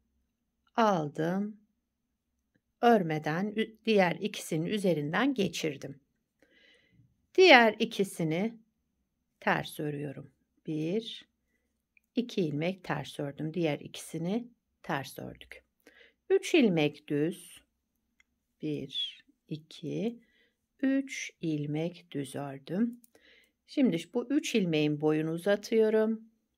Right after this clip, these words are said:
Şu iki kez örmüştük ilmekleri. Boylarını uzattım. Tekrar sol şişimi aldım. Üçüncü ilmeğimi bakın yani şu baştaki ilmeğimi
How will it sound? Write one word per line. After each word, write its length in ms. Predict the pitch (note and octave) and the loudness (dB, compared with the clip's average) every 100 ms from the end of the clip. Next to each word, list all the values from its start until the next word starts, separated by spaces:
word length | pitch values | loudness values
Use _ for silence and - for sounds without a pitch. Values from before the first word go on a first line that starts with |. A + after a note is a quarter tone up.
| _ | _
Şu 200 | - - F#3 | -16 -12 -12
iki 280 | F3 E3+ | -10 -10
kez 300 | E3+ D3 D3 - | -4 -6 -6 -6
örmüştük 720 | D#3+ C#3+ C#3+ C#3+ - D3 - _ | -6 -4 -8 -10 -12 -14 -14 _
ilmekleri. 840 | - D3 C#3 C3 C#3 C#3+ F3 B3+ - _ _ _ _ _ _ _ _ _ D#4+ | -10 -8 -8 -10 -12 -6 -4 -6 -10 _ _ _ _ _ _ _ _ _ 8
Boylarını 500 | C#4+ A#3 E3+ D#3 D3+ | 8 10 6 4 -2
uzattım. 580 | D#3 D#3 D3+ - A3+ | -2 -6 -4 -6 -6
Tekrar 540 | A#3 D#4 D#4+ - E3 D3+ | -4 -2 -2 0 0 0
sol 400 | - - E3 F#3+ | -6 -4 -2 -2
şişimi 500 | - A3 - A3 G#3+ | -4 -4 0 0 0
aldım. 680 | G#3+ G#3+ G#3 A3 A3+ B3+ - _ _ _ _ _ _ - | 2 0 0 0 0 -2 -12 _ _ _ _ _ _ -6
Üçüncü 460 | A#3+ - B3+ B3+ C4+ | -6 2 6 6 6
ilmeğimi 500 | F3+ D#3 D3 D3 E3 | 4 2 0 -2 -2
bakın 260 | E3 D#3 | -4 -4
yani 240 | D#3+ D3+ D3+ | -4 -4 -6
şu 200 | F3+ F3 | -4 0
baştaki 480 | E3+ - F#3+ - | 0 -2 -6 -2
ilmeğimi 800 | A#3 F#3+ D#3 C#3 C3+ D3 F3+ A#3 | 0 2 0 -2 -2 -2 -2 -4